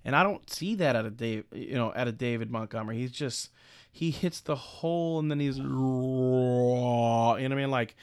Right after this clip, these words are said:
just slow as hell running through them holes, and it's annoying. Um, but really, Mitchell Trubisky saved his game because he threw, you know, three late touchdowns. And other than that, it was really, you know, there's nothing else to really,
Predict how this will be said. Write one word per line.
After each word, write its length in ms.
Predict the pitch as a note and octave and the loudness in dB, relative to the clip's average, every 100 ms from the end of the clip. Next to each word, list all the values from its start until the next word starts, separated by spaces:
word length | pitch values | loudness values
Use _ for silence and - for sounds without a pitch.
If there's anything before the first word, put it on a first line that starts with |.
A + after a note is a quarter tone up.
| - - - | -20 -20 -6
just 260 | C#3 B2+ | -2 -2
slow 420 | - - C#3 C#3+ D3 | -2 2 6 8 8
as 140 | C#3 | 6
hell 480 | C#3+ D3+ D3 C3+ A#2+ | 4 6 8 6 4
running 320 | A#2+ C3 B2+ | 2 2 0
through 160 | B2 C3 | 0 0
them 160 | B2 | 0
holes, 320 | B2 C3+ B2+ A2+ | 2 0 0 -4
and 80 | |
it's 120 | A2+ - | -6 -4
annoying. 600 | A2+ A#2 A#2+ A#2+ A2 A2+ _ - - - - _ | -2 0 2 2 0 -6 _ -20 -20 -20 -20 _
Um, 540 | B2 A#2+ A#2 A2+ A2+ A#2 _ _ - | 0 4 4 2 -2 -6 _ _ 2
but 340 | C#3 B2 - _ _ - _ _ | 6 6 4 _ _ -20 _ _
really, 260 | F#3 F#3+ F3+ | 6 8 8
Mitchell 300 | F3+ F3 D#3 | 6 2 -2
Trubisky 680 | - C#3 C#3 C3 C#3 B2+ - | -2 0 0 0 -2 -2 0
saved 300 | C#3 C3 - | 2 2 0
his 160 | B2+ | -4
game 320 | A#2 B2 A#2+ | 0 2 2
because 220 | A#2 A2+ A#2+ | 0 -2 -4
he 80 | |
threw, 360 | A#2 B2 A#2 A2+ - | -4 -4 -4 -6 -8
you 100 | - | -6
know, 160 | A2 G#2+ - | -4 -6 -10
three 240 | - C#3 | -4 -2
late 280 | A#2 A#2+ - | 0 -2 -2
touchdowns. 720 | A#2+ A2 - A2+ A2 A2 - - - - - - | -4 -4 -4 -2 -2 -2 -6 -14 -20 -20 -20 -12
And 440 | - C3 B2+ A#2+ A2 - _ _ _ _ - - | -2 2 4 4 0 -8 _ _ _ _ -18 -6
other 200 | E3+ F#3+ | -4 -2
than 160 | E3 D#3 | -4 0
that, 180 | D3 | 2
it 40 | C#3+ | 2
was 120 | C3 | 2
really, 340 | C3+ C3 A#2 A2 - | 2 0 -2 -6 -10
you 120 | B2 | -2
know, 140 | A2 G#2 - | -2 -2 -8
there's 160 | B2+ C3 | -6 0
nothing 260 | D3+ D3+ | 0 0
else 160 | C#3 A#2+ | -2 -2
to 120 | - | -6
really, 340 | B2 B2 A2+ | -4 -2 -4